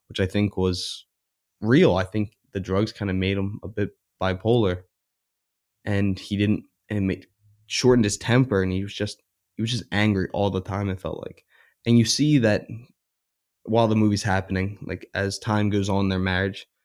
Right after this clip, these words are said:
his phone calls with the colonel start to go more south and more. He talks about how he's depressed, he's lonely, even though he has Priscilla. And yeah, it was just,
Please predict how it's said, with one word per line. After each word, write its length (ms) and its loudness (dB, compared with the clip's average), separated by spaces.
his 140 -2
phone 240 6
calls 300 4
with 120 -2
the 80 -4
colonel 560 0
start 280 0
to 40 -6
go 160 2
more 240 4
south 440 0
and 80 -2
more. 200 0
He 120 -6
talks 180 0
about 140 -2
how 80 -2
he's 100 -2
depressed, 540 -2
he's 200 -8
lonely, 520 0
even 200 -2
though 100 -2
he 60 -6
has 280 -2
Priscilla. 560 -4
And 80 6
yeah, 160 6
it 40 4
was 120 0
just, 240 0